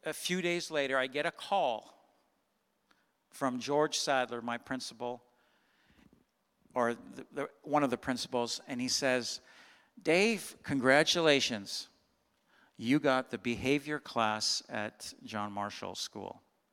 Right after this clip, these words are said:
And it was, I, it was, like, early in the morning. I was still, I was still in bed. It was, like, seven o'clock, seven thirty, and, and, uh, summertime, and, um,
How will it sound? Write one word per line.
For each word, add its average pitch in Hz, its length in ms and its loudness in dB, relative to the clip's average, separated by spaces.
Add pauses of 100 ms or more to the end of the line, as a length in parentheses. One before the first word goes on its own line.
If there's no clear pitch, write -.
(480)
And - 80 -4
it 135 120 2
was, 131 580 0 (840)
I, - 160 -4
it 143 40 0
was, 165 180 4
like, 151 180 0
early 170 140 4
in 185 60 0
the 190 80 0
morning. 151 240 4
I 139 40 0
was 147 140 0
still, 185 480 2 (140)
I 143 100 2
was 143 140 2
still 175 260 2
in 170 120 0
bed. 139 160 6
It - 20 2
was, 120 100 -6
like, 135 240 -4
seven 139 280 0
o'clock, 120 380 0
seven 120 280 -4
thirty, 120 460 -6
and, 104 120 -8 (400)
and, 110 340 -4
uh, 110 140 0
summertime, 117 800 0 (460)
and, 117 480 -4
um, 107 360 2